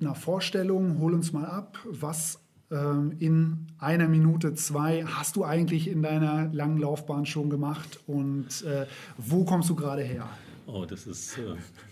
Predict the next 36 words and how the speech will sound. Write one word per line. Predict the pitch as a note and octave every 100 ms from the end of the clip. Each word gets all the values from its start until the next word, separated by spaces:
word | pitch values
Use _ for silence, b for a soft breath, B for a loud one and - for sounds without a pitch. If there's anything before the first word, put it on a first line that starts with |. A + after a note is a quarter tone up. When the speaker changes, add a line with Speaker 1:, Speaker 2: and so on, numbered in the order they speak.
| D#3+
Speaker 2:
also | - B2 B2
ich | A#2 -
bin | G2
ja |
schon | F#2+ G2 F#2
nicht | F#2 -
mehr | F2
der | F2
Jüngste, | G2 A#2 A#2+
also | F2+ F2+
dauert, | E2+ F2 F#2 F2+ - -
würde | - G2+ G2
das | E2+
lang | F2+ F2+
dauern, | E2+ F2
das | E2+ E2+
zu | F#2
erzählen. | D#2+ - E2 D#2+
Jetzt | A#2 -
komme | A#2
ich | G#2 G#2
gerade | F#2+ F#2
her | F2 G2 B2+
aus | G2+ G2+
der, | - F#2 F#2
von | - F#2+
der | F#2
Volkshochschule | G2+ G2+ F#2+ - F2
Lingen | F2 A2 C#3+ C#3
in | F#2
Niedersachsen | F2+ G#2+ D3 - A#2 - A#2
und | G2 F2
war | F#2 E2+
da | E2+ F2+ F2+ A2
jetzt, | G2 G2+ G2+ -
ähm, | G#2 F#2+ F#2 F#2 E2+